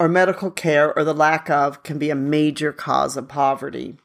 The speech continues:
This is because the cost to seek proper medical care can drive people into poverty. But not only that, there are many people in the world who just don't have access to good medical care. So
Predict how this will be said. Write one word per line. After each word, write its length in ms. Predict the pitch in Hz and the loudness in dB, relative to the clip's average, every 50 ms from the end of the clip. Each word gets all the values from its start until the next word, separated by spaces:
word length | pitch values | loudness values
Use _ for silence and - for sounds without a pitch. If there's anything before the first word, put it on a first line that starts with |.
| _ _ _ _ _ _ _ | _ _ _ _ _ _ _
This 200 | - 220 240 240 | 2 2 2 2
is 120 | 285 262 220 | 0 -2 0
because 420 | 262 277 - - 262 226 202 175 | 0 0 2 2 2 2 2 2
the 100 | 185 202 | -2 -4
cost 520 | 202 - - 214 202 214 247 254 - - | -2 -2 0 2 4 4 2 2 -2 -6
to 100 | - 277 | -4 -4
seek 500 | 247 - - - 175 151 151 151 - - | -4 -2 0 2 2 2 2 0 -4 -10
proper 440 | - - - 185 185 190 - 220 226 | -10 -2 0 0 2 2 0 0 0
medical 400 | 214 196 180 185 180 - 208 196 | 0 0 0 -2 -2 -4 -6 -6
care 320 | - - 170 143 139 139 139 | -6 -4 -2 -2 -2 -2 -4
can 200 | - - 143 135 | -8 -10 -10 -8
drive 400 | - 143 147 147 147 151 151 151 | -4 0 2 4 4 4 2 0
people 380 | - - 143 139 - 139 151 | -6 -10 -10 -6 -6 -4 -4
into 220 | 156 160 160 160 156 | -2 -4 -4 -6 -8
poverty. 680 | - 143 127 131 131 127 131 127 127 123 - - 131 - - - - - - | -8 -6 -4 -4 -4 -4 -8 -10 -8 -10 -10 -10 -12 -16 -20 -20 -18 -18 -10
But 180 | - - 226 240 | -2 0 0 2
not 220 | 220 240 294 370 | 4 4 4 4
only 240 | 440 392 269 214 185 | 2 2 4 2 2
that, 540 | 156 165 208 226 247 240 196 165 180 - - - - | 2 4 4 4 4 4 4 4 2 0 -4 -12 -4
there 180 | 180 214 208 | 0 2 2
are 60 | 208 208 | 4 4
many 320 | 202 220 240 269 311 320 | 4 4 4 4 2 0
people 300 | - - 247 254 240 220 | 0 -2 -4 -2 0 0
in 60 | 208 | 0
the 40 | 196 | 0
world 480 | 180 170 196 208 214 208 202 190 190 180 | 0 2 4 4 4 4 4 2 0 -2
who 100 | 190 196 | -4 -6
just 220 | - 196 196 196 | -6 -6 -8 -4
don't 200 | 180 226 220 208 | -2 0 0 2
have 180 | 214 214 202 202 | 2 4 4 4
access 680 | 202 226 302 - - - - 160 151 - - - - | 2 2 0 -4 -6 -4 -2 -2 -2 -2 -6 -14 -16
to 140 | - - 156 | -12 -12 -6
good 260 | - 170 160 156 135 | -2 0 0 0 0
medical 400 | 135 143 143 147 135 - - 135 | 0 -2 -2 -2 -4 -10 -14 -16
care. 380 | - - 135 123 - - - | -14 -10 -8 -8 -8 -8 -10
So 340 | - - - 160 151 147 143 | -10 -6 -2 -2 -2 -2 -4